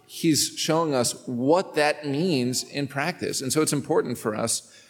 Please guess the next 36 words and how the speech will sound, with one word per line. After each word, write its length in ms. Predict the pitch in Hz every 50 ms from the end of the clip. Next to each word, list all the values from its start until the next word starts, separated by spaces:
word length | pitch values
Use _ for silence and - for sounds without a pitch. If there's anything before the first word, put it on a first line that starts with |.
| - _ _ -
to 380 | - 143 143 139 139 143 - - - - - -
encounter 920 | 151 143 131 - 147 147 165 151 160 165 151 143 - - - - - - - - -
the 140 | 131 139 143
story 520 | - - - - 156 170 180 175 160 156 -
as 280 | 135 147 147 135 135
a, 220 | 143 143 - 101 117
as 140 | 143 139
a 60 | 135 127
whole, 580 | - - - 190 196 147 107 110 - - - - - - - _ -
the, 280 | 156 165 165 160 - - - -
e-, 340 | - 180 190 185 - - - -
with, 360 | 143 151 160 156 - - - - - - _ _ _ _ _ _ _ _
whether 260 | 131 156 151 170 165
it's 140 | 151 147 -
the 80 | 156
gospel 400 | 127 117 143 165 196 - - 175
or 160 | 165 139 131 131
any 180 | 135 139 135
other 160 | 127 147 170
part 220 | 151 - - 139 131
of 100 | 123 -
Scripture, 540 | - - 160 170 - - 110 95 104 - - - - - _ - _ _ _ _ -
every 280 | 147 165 165 185 175
bit 180 | 139 151 185 208
of 100 | 190 120
it 120 | 123 110
is 320 | - 120 131 117 - - -
tapping 400 | - 165 165 175 - 165 151 151
into 280 | 160 160 - - 139
the 140 | 123 127 135
overarching 580 | - 147 170 165 185 170 160 156 - - 147 131
story 300 | - - 156 170 165 127
of 80 | 110
the 60 | 110
fact 260 | 110 - 135 135 127 -
that 160 | 113 -